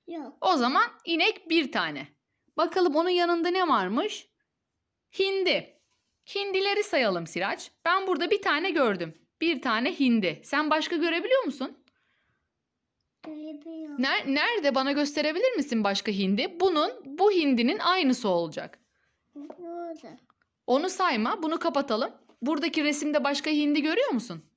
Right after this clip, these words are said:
Speaker 1: Görüyorum.
Speaker 2: Gösterir misin bana?
Speaker 1: Orada.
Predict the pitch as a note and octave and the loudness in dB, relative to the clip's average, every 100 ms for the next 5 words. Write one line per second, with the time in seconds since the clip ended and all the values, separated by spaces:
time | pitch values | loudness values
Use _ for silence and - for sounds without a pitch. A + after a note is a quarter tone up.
0 | _ - D#4 D#4 D#4 D#4 C#4+ B3+ C4 _ | _ -14 -12 -10 -8 -8 -10 -14 -18 _
1 | _ - G#3+ - F4 C5 F4+ - F#3+ E3 | _ -2 -2 0 -2 0 -2 -4 -4 -4
2 | D#3 D3 F4 E4+ E4 D#4+ D4 B3+ B3+ | -6 -12 -14 -12 -12 -12 -12 -14 -16